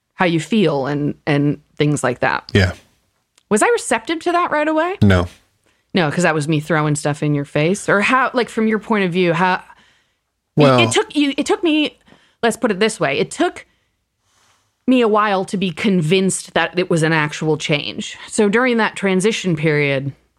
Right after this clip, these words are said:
Speaker 1: was it, how, how was I to you?
Speaker 2: Um, I mean, sometimes it was good, sometimes it was bad, but then again, sometimes I handled things well and sometimes I didn't. Just like
Speaker 1: Mm-hmm.
Speaker 2: now, sometimes I do, sometimes I don't.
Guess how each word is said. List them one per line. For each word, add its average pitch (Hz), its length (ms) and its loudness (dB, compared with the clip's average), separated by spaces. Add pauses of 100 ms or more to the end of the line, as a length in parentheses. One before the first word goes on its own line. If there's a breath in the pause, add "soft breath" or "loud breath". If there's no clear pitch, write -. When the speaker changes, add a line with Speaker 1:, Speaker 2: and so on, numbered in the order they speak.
(340)
Speaker 1:
was 170 160 2
it, - 120 -2 (120)
how, 175 320 0
how 170 220 -2
was 151 200 -2
I 123 280 -6 (260)
to - 80 -6
you? 165 200 -8 (2000 loud breath)
Speaker 2:
Um, 123 440 6 (1600 loud breath)
I 110 80 4
mean, 107 340 4 (1300 loud breath)
sometimes 104 760 2
it 104 80 2
was 92 160 2
good, 104 240 2
sometimes 95 380 2
it 98 80 2
was 95 140 0
bad, 98 380 2
but 87 120 -4
then 92 120 0
again, 90 260 0
sometimes 90 420 0
I 90 120 2
handled 90 440 0
things 95 280 2
well 101 240 2
and 95 100 0
sometimes 92 360 2
I 95 80 2
didn't. 95 480 -2
Just 175 220 0
like - 140 4
Speaker 1:
Mm-hmm. 101 80 2
Speaker 2:
now, 110 240 2
sometimes 92 460 -2
I 92 100 2
do, 95 240 2
sometimes 95 400 -2
I 92 100 2
don't. 113 480 -2